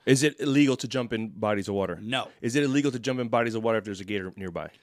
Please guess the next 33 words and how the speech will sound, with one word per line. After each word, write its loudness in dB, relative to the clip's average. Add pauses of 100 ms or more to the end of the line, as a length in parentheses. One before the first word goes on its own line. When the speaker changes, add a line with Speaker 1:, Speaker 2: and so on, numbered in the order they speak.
(260)
Speaker 2:
Well, -2
they -2
said, -2
and -8
this -8
is, -14 (100)
which -14
we -8
all -6
know -8
this, -16
they're -6
like, -6 (300)
"You -12
swim -8
in -6
all -6
these -10
canals -6
from -14 (240)
Broward -14
County -14
down -10
to -16
Cutler -12
Bay. -2 (440)
We -8
can't -10
stop -8
you -12
from -12
doing -8
that. -14